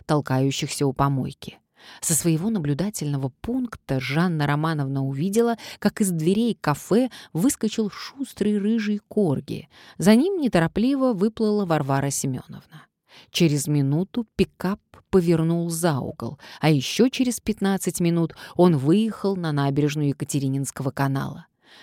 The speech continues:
Жанна Романовна постучала в перегородку,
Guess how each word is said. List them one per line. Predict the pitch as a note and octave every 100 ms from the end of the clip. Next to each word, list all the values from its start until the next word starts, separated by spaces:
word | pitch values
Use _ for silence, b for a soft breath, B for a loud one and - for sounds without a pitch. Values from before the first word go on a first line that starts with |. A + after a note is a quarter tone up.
| B
Жанна | C#3+ F3+ B3 A3+
Романовна | G3 F#3 G3+ G3 G#3 A3 A3
постучала | A3 - D#3+ E3+ D#3 D3
в |
перегородку, | - D#3 C#3+ D3 C#3 F3+ - A#3